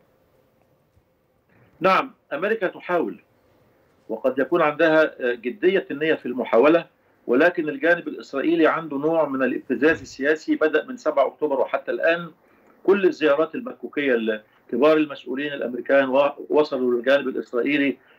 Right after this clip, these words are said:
وعلى رأسهم وزير الخارجية، بينقي نبي نتنياهو من على الأشياء المعروضة عليه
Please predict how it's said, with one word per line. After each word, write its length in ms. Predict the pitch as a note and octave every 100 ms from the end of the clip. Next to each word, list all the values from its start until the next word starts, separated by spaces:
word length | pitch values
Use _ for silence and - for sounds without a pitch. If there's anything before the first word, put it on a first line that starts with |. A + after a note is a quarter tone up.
| _
وعلى 280 | - A#2+ C3
رأسهم 340 | B2+ - D#3 C#3
وزير 200 | B2+ C#3+
الخارجية، 640 | A#2+ B2+ B2 D3 D#3 D3+ _ _ _
بينقي 720 | C3 C#3+ D3 G3+ - F3 F3+
نبي 320 | D#3+ C#3 E3+ F#3
نتنياهو 720 | D#3+ - C3 D3+ E3 D#3+ D#3+ _ _ _ _ _
من 220 | B2+ C3 B2+
على 240 | B2 B2+
الأشياء 1080 | B2 B2 - - - - - - - E3 D#3+
المعروضة 480 | C3+ A#2+ C3+ D#3
عليه 380 | C3 B2+ D#3 D#3+